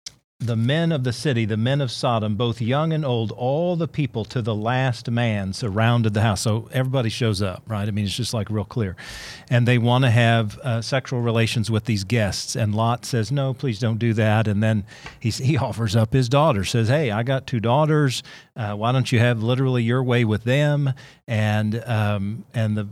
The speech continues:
the strangers or the town people say, "No, we want the men." And, and we have some stuff that goes on with all that. Then after that scene, um, God says, "I, we need to destroy this town. This place is horrible. I've heard their outcry.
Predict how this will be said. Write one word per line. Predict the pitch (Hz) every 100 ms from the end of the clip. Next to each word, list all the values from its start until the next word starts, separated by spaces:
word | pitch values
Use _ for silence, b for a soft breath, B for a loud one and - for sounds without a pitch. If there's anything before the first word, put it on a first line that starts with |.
| -
the | 107 104
strangers | - - 120 110 110 -
or | 117 107
the | 98
town | - 127 120
people | 117 113 104
say, | 117
"No, | 110 113
we | 110 110
want | 110 113
the | 110
men." | 113 107 107 107
And, | 101 - B _
and | 120 107
we | 110 104
have | 113 101
some | - 107 110 - _ - -
stuff | - - 117
that | 131
goes | 110 113 101
on | 107 107
with | 104
all | 107 95
that. | 95 - -
Then | 127 120 107 - _ _ _ _ _ - B B
after | 127 147 165 175
that | 151 135 113
scene, | - 208 196 110 98 110 117 B B _ 135
um, | 120 113 113 117 170 _ _ _ _ _ 131
God | 117 127 131 117
says, | 135 123 -
"I, | 123 131
we | 123 139
need | 151 113
to |
destroy | 101 98 - 107
this | 98 92
town. | - 95 92 117
This | 117 -
place | 135 123 -
is | 95
horrible. | 120 170 190 190 185 -
I've | 95
heard | 117 107
their | 104 117
outcry. | 165 170 156 151 147